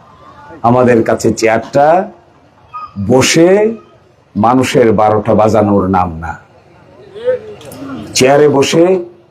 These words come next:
আমার কলমের কারণে, আমার স্বাক্ষরের কারণে, আমার সিদ্ধান্তের কারণে যদি কারোর অধিকার খর্ব হয়, যদি দুঃখী দরিদ্র মানুষের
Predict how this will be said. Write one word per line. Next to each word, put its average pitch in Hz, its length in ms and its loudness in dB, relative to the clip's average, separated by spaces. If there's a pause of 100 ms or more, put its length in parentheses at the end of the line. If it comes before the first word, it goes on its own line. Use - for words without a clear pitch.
(140)
আমার 143 360 2
কলমের 131 520 2
কারণে, 131 420 0 (680)
আমার 135 340 2
স্বাক্ষরের 135 640 0
কারণে, 135 440 0 (720)
আমার 139 320 2
সিদ্ধান্তের 139 720 0
কারণে 139 480 0 (380)
যদি 147 240 2
কারোর 139 300 2
অধিকার 139 420 2
খর্ব 147 300 0
হয়, 156 240 0 (1000)
যদি 160 220 2
দুঃখী 151 280 2
দরিদ্র 147 460 2
মানুষের 151 540 0